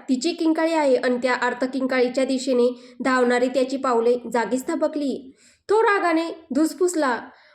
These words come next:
"मला काय करायचं आहे?" म्हणून मागे वळला, पण मग दुसऱ्या क्षणी तिच्या जीवाला धोका असू शकतो याची जाणीव झाली. त्या काळजीने त्याने खाली त्या किंकाळींच्या दिशेने जोरात धाव घेतली.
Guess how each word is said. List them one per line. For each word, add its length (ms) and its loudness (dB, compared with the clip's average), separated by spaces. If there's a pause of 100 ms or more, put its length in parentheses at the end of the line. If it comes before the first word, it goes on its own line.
"मला 240 2
काय 200 0
करायचं 420 0
आहे?" 400 0
म्हणून 320 2
मागे 280 0
वळला, 360 2 (280)
पण 120 4
मग 280 2
दुसऱ्या 320 0
क्षणी 680 -2
तिच्या 220 0
जीवाला 380 2
धोका 420 0
असू 200 -2
शकतो 340 0
याची 500 -2
जाणीव 300 2
झाली. 540 -4 (1120)
त्या 120 0
काळजीने 680 0
त्याने 300 2
खाली 200 2
त्या 160 0
किंकाळींच्या 600 2
दिशेने 400 0
जोरात 300 4
धाव 240 -2
घेतली. 560 -4